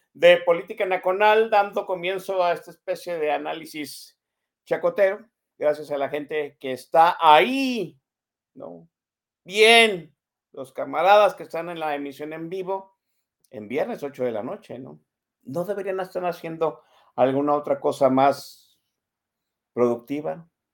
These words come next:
más sensual? No sé, ¿no? O a lo mejor a nuestra edad ya estamos aquí <laughs> hablando de los intereses que tiene esta nación. No, gracias a la gente que se ha manifestado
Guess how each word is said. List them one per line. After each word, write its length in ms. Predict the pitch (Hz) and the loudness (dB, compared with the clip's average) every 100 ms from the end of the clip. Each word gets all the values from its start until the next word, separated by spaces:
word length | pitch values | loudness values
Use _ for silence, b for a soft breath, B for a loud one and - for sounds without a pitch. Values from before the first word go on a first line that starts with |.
| _ _ - | _ _ -4
más 220 | 120 127 | -4 -2
sensual? 680 | 131 127 - 143 147 165 _ _ _ _ _ _ | -4 -6 2 4 4 0 _ _ _ _ _ _
No 100 | 127 | -10
sé, 280 | 123 151 202 _ _ _ | -6 -8 -8 _ _ _
¿no? 160 | - - _ _ _ _ | -20 -20 _ _ _ _
O 180 | 123 | 6
a 60 | 131 | 8
lo 120 | 131 | 8
mejor 260 | 127 113 143 | 4 0 -2
a 40 | |
nuestra 320 | 156 147 147 | -2 -6 -2
edad 200 | 131 135 139 | 0 0 0
ya 100 | 139 | -2
estamos 380 | 135 135 131 | -2 -8 -8
aquí 440 | 110 - 139 135 _ b b | -14 -14 -16 -16 _ b b
<laughs> 140 | _ | _
hablando 760 | - 160 - 196 165 170 175 170 | -2 -2 2 0 2 0 0 -2
de 280 | 151 135 _ _ _ _ | -2 -4 _ _ _ _
los 260 | 131 143 143 | -4 -4 -4
intereses 520 | 143 143 151 156 156 | -6 -4 -4 -6 -8
que 140 | 156 | -8
tiene 220 | 135 151 | -8 -8
esta 160 | 156 160 | -6 -6
nación. 420 | 143 131 143 139 | -6 -6 -6 -4
No, 120 | 151 | 0
gracias 340 | 185 220 214 196 | 2 2 0 0
a 80 | 185 | 0
la 100 | 180 | 0
gente 420 | 214 214 208 - | -4 -4 -6 -4
que 440 | 170 151 120 _ _ _ _ | 0 0 -2 _ _ _ _
se 260 | - 175 | -4 2
ha 120 | 208 | 4
manifestado 1300 | 262 254 220 175 151 - 214 220 202 175 156 139 131 | 2 0 -4 -4 -6 -4 2 4 2 0 -2 -2 -6